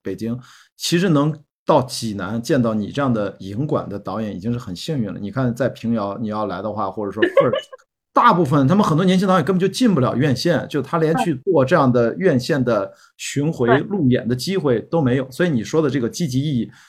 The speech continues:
Speaker 1: 对他们来说是非常重要。相对应的那些大牌导演或者说热门影片，其实你都见不着，来这儿根本就不给你多少时间，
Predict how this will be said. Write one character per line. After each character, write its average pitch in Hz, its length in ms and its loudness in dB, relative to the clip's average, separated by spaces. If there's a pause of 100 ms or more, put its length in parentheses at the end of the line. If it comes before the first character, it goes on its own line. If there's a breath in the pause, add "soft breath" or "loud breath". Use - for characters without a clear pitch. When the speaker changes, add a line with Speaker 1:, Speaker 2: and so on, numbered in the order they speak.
(140 soft breath)
Speaker 1:
对 165 120 0
他 160 80 2
们 151 80 2
来 151 40 2
说 151 140 2
是 - 260 -4
非 170 120 0
常 123 120 2
重 104 140 -6
要。 - 300 -10
相 214 280 0
对 190 140 4
应 180 140 2
的 139 80 2
那 135 100 0
些 135 320 -2 (260 loud breath)
大 196 160 2
牌 123 160 2
导 117 200 2
演 110 160 -2
或 117 160 -4
者 107 80 -4
说 110 280 -8 (120)
热 196 180 4
门 127 160 6
影 117 100 2
片， 107 220 -4
其 175 180 -4
实 220 160 0
你 202 140 -6
都 196 100 0
见 269 160 4
不 156 60 4
着， 117 320 0
来 131 180 2
这 254 80 -2
儿 190 140 4
根 240 100 -4
本 185 80 0
就 147 200 2
不 202 200 -6
给 170 120 2
你 143 100 4
多 131 80 4
少 117 80 4
时 - 160 -8
间， 107 180 -4